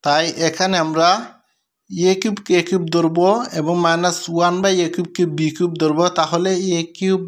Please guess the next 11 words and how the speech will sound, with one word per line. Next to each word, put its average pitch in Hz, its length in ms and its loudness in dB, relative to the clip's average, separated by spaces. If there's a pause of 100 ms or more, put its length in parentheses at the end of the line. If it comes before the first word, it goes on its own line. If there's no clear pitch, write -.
(140)
মাইনাস 170 440 0 (160)
বি 151 180 0
কিউবের 175 280 -2
সূত্রটি 151 460 -4
হবে 170 200 2 (960)
a 170 80 4 (420)
minus 165 440 2 (180)
b - 20 -4 (600)
all 160 300 4 (340)
cube 175 440 0 (680)
plus 156 420 4